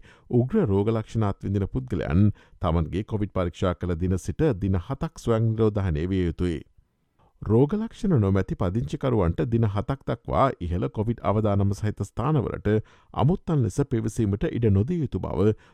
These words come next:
ඔස්ට්‍රේලියානු සෞඛ්‍ය ආරක්ෂණ ප්‍රධාන කමිටුව අද දැඩි ලෙස උපදෙස් දුන්නා.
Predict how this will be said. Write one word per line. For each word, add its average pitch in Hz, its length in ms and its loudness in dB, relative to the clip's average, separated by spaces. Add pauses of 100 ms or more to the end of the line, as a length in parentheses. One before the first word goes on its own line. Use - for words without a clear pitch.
ඔස්ට්‍රේලියානු 78 460 -2
සෞඛ්‍ය 110 340 -2
ආරක්ෂණ 101 460 0
ප්‍රධාන 95 380 -2
කමිටුව 107 580 -2 (280)
අද 85 240 0
දැඩි 95 320 -2
ලෙස 92 200 -2
උපදෙස් 98 420 0
දුන්නා. 82 340 2